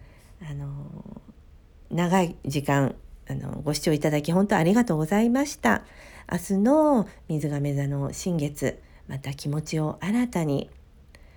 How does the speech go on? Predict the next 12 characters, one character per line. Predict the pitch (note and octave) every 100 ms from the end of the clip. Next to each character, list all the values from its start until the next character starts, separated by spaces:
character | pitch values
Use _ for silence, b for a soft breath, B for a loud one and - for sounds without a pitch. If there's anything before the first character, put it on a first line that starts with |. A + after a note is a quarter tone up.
| b b b b b b -
前 | F3 E3
に | D3+ C#3+ -
進 | - C#3+ G#3+ A3+
ん | A3+
で | A#3 -
ま | D#3+
い | F3+
り | C4
ま | C#4+
し | D4 D#4
ょ |
う。 | D#4+